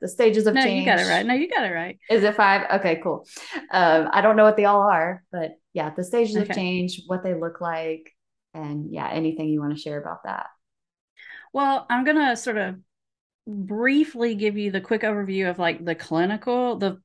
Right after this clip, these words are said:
Speaker 2: the way they train, like, counselors on it. And then I'm gonna give you the more, like, practical, like, this is happening to me, like, what's really going on, <laughs> like, the real life things that are happening. So
Speaker 1: Yes.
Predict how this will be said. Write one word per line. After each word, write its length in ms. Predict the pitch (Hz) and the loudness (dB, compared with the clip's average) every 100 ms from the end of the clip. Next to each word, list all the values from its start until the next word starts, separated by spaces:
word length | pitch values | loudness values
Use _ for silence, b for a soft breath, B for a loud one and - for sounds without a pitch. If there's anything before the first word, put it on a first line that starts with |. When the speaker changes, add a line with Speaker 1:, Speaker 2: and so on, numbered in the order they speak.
| - | -14
Speaker 2:
the 160 | 190 185 | -6 -4
way 300 | 175 190 185 | 0 0 0
they 240 | 175 170 _ - | -4 -8 _ -12
train, 300 | - 190 180 | -6 -2 0
like, 180 | 160 - | -2 -2
counselors 720 | - 160 - - 262 269 269 | -4 -2 -2 -6 -4 -2 0
on 220 | 277 285 | 0 2
it. 220 | 285 277 B B B B - | 0 -2 B B B B -2
And 180 | 220 | 0
then 180 | 226 370 | 2 4
I'm 160 | 349 277 | 4 2
gonna 200 | 247 214 | 0 -4
give 180 | 220 208 | -4 -2
you 60 | |
the 100 | 190 | 0
more, 220 | 190 196 | 0 0
like, 180 | 180 170 - _ - | -2 -2 -8 _ -8
practical, 880 | 196 196 214 - 220 - 220 208 202 | 0 0 0 -4 -10 -6 -2 0 2
like, 220 | 196 185 | 2 0
this 160 | 190 190 | -2 -4
is 100 | 185 | 0
happening 520 | 190 185 214 233 240 | 2 2 -2 -4 -2
to 100 | 254 | 0
me, 260 | 240 240 233 | 0 0 0
like, 160 | 196 | 0
what's 200 | 160 185 | 0 -2
really 200 | 190 180 | -4 -4
going 200 | 196 208 | -4 -6
on, 420 | 214 220 220 214 190 | -6 -6 -2 -2 0
<laughs> 40 | |
like, 300 | 214 196 - | -2 -2 -6
the 140 | 190 | -10
real 320 | 175 185 185 165 | -8 -6 -4 -4
life 260 | 156 165 - _ b b b - | -6 -8 -12 _ b b b -2
things 240 | 175 165 | 2 2
that 80 | 165 | 0
are 60 | 160 | -4
happening. 320 | - 123 - _ B B B | -6 -8 -14 _ B B B
So 320 | - 226 214 | 0 2 2
Speaker 1:
Yes. 220 | 208 - | -4 -14